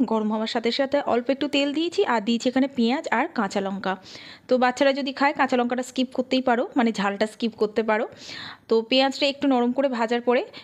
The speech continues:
ক্যাপসিকাম দিলাম, আর এখানে দেখো, আহ, যে কর্ন আছে, বেবি কর্ন, সেটাকেই একটু, আহ, ছোটো ছোটো করে, মানে পাতলা পাতলা করে কেটে নিয়েছি, আহ, কু-, কেটে নিয়ে সেদ্ধ করে নিয়েছিলাম। তো সেটা, আহ, আমি আর দেখাইনি ভিডিওতে।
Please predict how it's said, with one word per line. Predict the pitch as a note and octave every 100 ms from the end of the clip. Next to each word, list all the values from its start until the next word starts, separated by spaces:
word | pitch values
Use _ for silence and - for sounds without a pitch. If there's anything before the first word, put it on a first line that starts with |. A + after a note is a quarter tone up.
| -
ক্যাপসিকাম | A3+ A3 B3+ C4 B3+
দিলাম, | C4 D4 G#4
আর | G#3+ G#3+
এখানে | A#3+ A#3
দেখো, | A3+ A3+ F4+
আহ, | A#4+ - - - A3 G#3+ A3
যে | G#3+ G#3+ G#3 G#3+ G#3
কর্ন | A#3 C4
আছে, | C#4+ C4+
বেবি | G#3+ A3+ B3
কর্ন, | C4 A#3+ C#4+
সেটাকেই | - A3 A3+ C4 C4+
একটু, | - G4
আহ, | - - - - G#3+ G#3+ G#3+
ছোটো | A#3 A#3
ছোটো | A#3+ A#3+
করে, | C4
মানে | C4 A3
পাতলা | G#3+ G3 C#4
পাতলা | C#4+ C#4 C4
করে | C4
কেটে | C4 A3+ A#3
নিয়েছি, | A3+ A3+ - G4
আহ, | - _ - - - G3+ G3+ G#3
কু-, | A3+ - -
কেটে | A#3+ C4
নিয়ে | C4+ G4
সেদ্ধ | - B3+ C4
করে | B3 G#3
নিয়েছিলাম। | G3 F#3 G3 F#3 F#3+ - - - - -
তো | G#3 G#3+
সেটা, | B3 A#3+ C#4
আহ, | F4+ A#3 G#3 G3+ G#3 G#3 - -
আমি | A3+ A#3+
আর |
দেখাইনি | A3+ G#3 G3 B3 C4
ভিডিওতে। | B3+ A3+ A3+ A3 C#4